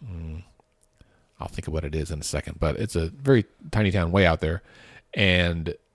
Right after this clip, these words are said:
I, this, this bill resonates with me a little bit. It would add coyotes to the list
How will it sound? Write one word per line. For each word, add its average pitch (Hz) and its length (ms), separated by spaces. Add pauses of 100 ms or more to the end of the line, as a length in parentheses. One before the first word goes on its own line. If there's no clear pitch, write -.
(360)
I, 101 120
this, 113 520
this 165 340
bill 247 240
resonates 208 440
with 131 100
me 170 120
a 170 80
little 107 180
bit. 110 260 (420)
It 113 60
would 117 200
add 143 420 (220)
coyotes 104 840 (380)
to 113 140
the 98 220
list 131 400